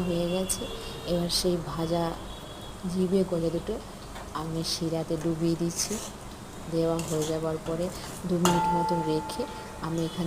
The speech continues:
থেকে তুলে নেব। আবার দিয়ে দিয়েছি,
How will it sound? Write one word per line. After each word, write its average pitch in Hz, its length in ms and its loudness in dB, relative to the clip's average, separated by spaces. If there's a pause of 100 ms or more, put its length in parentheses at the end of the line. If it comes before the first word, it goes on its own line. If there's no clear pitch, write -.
থেকে 190 180 2
তুলে 190 360 4
নেব। 139 180 -2 (2000)
আবার 175 240 2 (100)
দিয়ে 190 200 6
দিয়েছি, 190 360 2